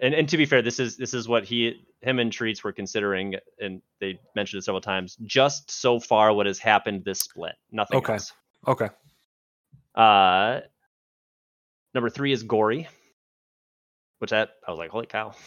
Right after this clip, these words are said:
Speaker 2: I mean, the fact that
Speaker 1: <laughs> He's
Speaker 2: he's,
Speaker 1: been doing
Speaker 2: like,
Speaker 1: good. He's,
Speaker 2: top,
Speaker 1: yeah, he's,
Speaker 2: the fact that
Speaker 1: yeah.
Speaker 2: he's top half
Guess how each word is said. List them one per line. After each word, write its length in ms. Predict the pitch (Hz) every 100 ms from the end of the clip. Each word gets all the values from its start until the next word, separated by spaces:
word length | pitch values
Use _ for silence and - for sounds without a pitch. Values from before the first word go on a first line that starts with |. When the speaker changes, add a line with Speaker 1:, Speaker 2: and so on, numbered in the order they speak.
| -
Speaker 2:
I 140 | - 165
mean, 160 | 175
the 100 | 170
fact 300 | 160 185 185
that 120 | 175 143
Speaker 1:
<laughs> 0 |
He's 120 | 151
Speaker 2:
he's, 100 | 165
Speaker 1:
been 20 |
doing 120 | 123
Speaker 2:
like, 100 | 113
Speaker 1:
good. 280 | 143 123 98
He's, 180 | - 139 139
Speaker 2:
top, 280 | - 131
Speaker 1:
yeah, 60 | 101
he's, 140 | 117
Speaker 2:
the 200 | - 156
fact 260 | 165 214 226
that 100 | 240
Speaker 1:
yeah. 60 | 202
Speaker 2:
he's 120 | 165
top 300 | - 160 -
half 500 | 123 117 139 -